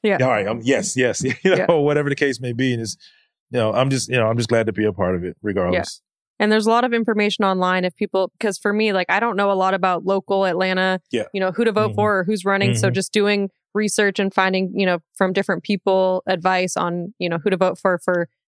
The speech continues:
Speaker 1: things about schools, stuff that I don't know about, but there's so much
Speaker 2: But it helps
Speaker 1: information
Speaker 2: that
Speaker 1: out
Speaker 2: you're
Speaker 1: there.
Speaker 2: doing, that you're doing it like an
Speaker 1: Right.
Speaker 2: absentee or, you know, early voting, like,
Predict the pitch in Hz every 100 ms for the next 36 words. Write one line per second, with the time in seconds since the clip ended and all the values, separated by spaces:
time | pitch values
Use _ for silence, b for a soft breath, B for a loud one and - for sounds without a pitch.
0 | _ 254 247 262 254 - 311 214 - 220
1 | 202 196 196 208 185 180 196 196 196 226
2 | 220 247 123 98 147 185 185 180 135 131
3 | 127 120 - 120 113 - 113 117 117 110
4 | 104 _ _ _ 117 123 101 110 107 110
5 | 113 104 113 110 110 107 101 98 113 101
6 | 98 110 107 98 107 104 104 101 92 101
7 | 95